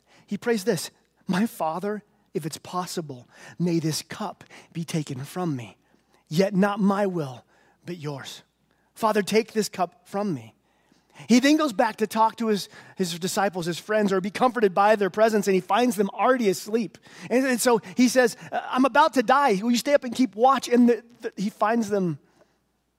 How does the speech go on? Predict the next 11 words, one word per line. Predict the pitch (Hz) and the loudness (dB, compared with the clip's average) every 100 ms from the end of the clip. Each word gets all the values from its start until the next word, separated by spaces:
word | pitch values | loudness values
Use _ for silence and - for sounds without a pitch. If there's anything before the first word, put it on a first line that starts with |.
| _ _ - | _ _ -10
unconscious. | 170 180 175 165 123 - - _ _ _ _ _ _ _ _ | -10 -8 -8 -10 -12 -14 -18 _ _ _ _ _ _ _ _
Can | 196 | 2
you | 202 | 4
imagine | 190 196 185 | 4 2 0
the | 160 | -2
loneliness | 165 180 160 - | 0 0 0 0
there | 175 165 | 0 2
in | 156 | 0
that | 147 | -2
moment? | 160 180 170 | -4 -4 -6
It's, | 170 | -6